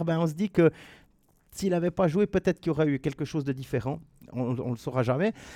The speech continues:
Et puis pour Miranda, Miranda, le premier qui m'avait, qui m'avait, euh, parlé du potentiel de, de Marco Miranda, c'était Patrick Fischer. Patrick Fischer, une fois à une réunion de l'équipe de Suisse jeune, euh, on était tous, c'était la première fois que Miranda avait été, euh, appelé dans ce prospect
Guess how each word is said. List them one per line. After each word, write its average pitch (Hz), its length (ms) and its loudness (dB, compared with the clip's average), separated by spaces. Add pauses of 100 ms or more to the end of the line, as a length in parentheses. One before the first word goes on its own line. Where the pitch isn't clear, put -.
(120)
Et 147 80 2
puis 202 120 0
pour 170 200 0
Miranda, 175 680 8
Miranda, 196 540 6
le 190 80 4
premier 254 340 6
qui 214 140 -2
m'avait, 180 640 6
qui 180 120 -4
m'avait, 156 400 6
euh, 120 400 4
parlé 180 460 4
du 139 100 -4
potentiel 180 840 4 (360)
de, 135 320 6
de 127 60 0
Marco 151 340 4
Miranda, 170 380 6
c'était - 160 4
Patrick - 320 4
Fischer. - 340 2 (680)
Patrick 160 280 -2
Fischer, 202 340 4
une 165 80 2
fois 165 220 2
à 151 40 4
une 156 100 2
réunion 170 440 4
de 147 80 2
l'équipe 143 340 2
de 151 140 2
Suisse 135 320 -2
jeune, 175 380 8
euh, - 460 -6
on 135 120 2
était 131 220 0
tous, 277 180 2
c'était - 260 -2
la 180 80 4
première 175 300 0
fois 180 120 0
que - 100 -4
Miranda 147 340 2
avait 127 160 2
été, 143 300 2
euh, 120 160 4
appelé 151 340 2
dans 131 140 2
ce 127 100 -4
prospect - 480 -4